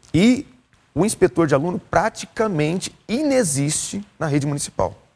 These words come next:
Nós temos alguns poucos profissionais de concursos muito antigos,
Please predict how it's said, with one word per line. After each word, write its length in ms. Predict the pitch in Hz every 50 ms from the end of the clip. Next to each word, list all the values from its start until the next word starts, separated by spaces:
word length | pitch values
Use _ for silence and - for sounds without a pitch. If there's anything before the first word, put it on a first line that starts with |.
| _ _ _ _ _ _ _
Nós 120 | - 110 -
temos 220 | - 139 156 135
alguns 380 | 160 165 156 120 139 208 247 -
poucos 280 | - - 175 165 -
profissionais 600 | - 139 135 - 147 131 113 110 117 127 147 - - - - - _ _ _
de 100 | 117 117
concursos 520 | - 156 151 117 - 170 170 - - 147 156
muito 400 | 147 147 196 240 247 - 185 233
antigos, 560 | 233 - - - 147 156 147 151 156 -